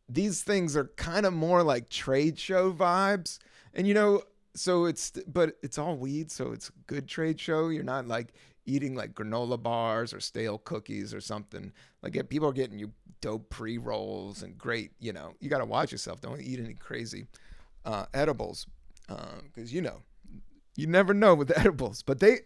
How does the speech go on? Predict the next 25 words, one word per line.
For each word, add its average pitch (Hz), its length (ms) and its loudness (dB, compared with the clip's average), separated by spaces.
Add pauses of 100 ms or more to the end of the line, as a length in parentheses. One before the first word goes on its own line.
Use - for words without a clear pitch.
(540)
I 156 100 6
will 262 240 6
say, 196 480 8 (500)
if 139 180 0
you 175 220 0
e-, - 40 -2
ever 202 420 6
make 202 320 0
it 160 140 -2 (100)
up 160 320 0 (580)
to, 147 380 4
uh, 120 560 4 (380)
to 139 180 -2
Native 160 380 4
Pride, 151 640 2
uh, 110 260 -2
Seneca, 143 580 -4 (600)
uh, 98 260 -4
Nation 117 680 -4
territory, 117 880 -2
these 175 280 -2
guys, 104 580 0 (140)
you 175 120 6
know, 180 120 6
they're, 139 260 6